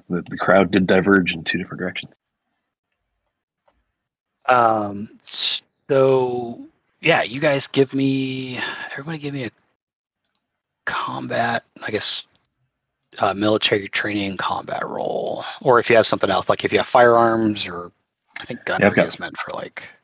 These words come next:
Speaker 2: ship weapons, yeah.
Speaker 1: I do have firearms.
Speaker 2: And we're not in C Q B, so yeah, f-, firearms, uh, maybe even tactics if you have it, and then combat.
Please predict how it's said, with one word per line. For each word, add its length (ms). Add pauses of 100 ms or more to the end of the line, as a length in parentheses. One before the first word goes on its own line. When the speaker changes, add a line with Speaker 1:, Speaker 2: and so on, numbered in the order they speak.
(140)
Speaker 2:
ship 320
weapons, 580
yeah. 220 (480)
Speaker 1:
I 80
do 120
have 160
firearms. 760 (1200)
Speaker 2:
And 100
we're 80
not 200
in 80
C 180
Q 200
B, 320
so 180
yeah, 160
f-, 240 (200)
firearms, 1300 (400)
uh, 760 (1400)
maybe 180
even 200
tactics 540
if 120
you 80
have 180
it, 220
and 120
then 200
combat. 520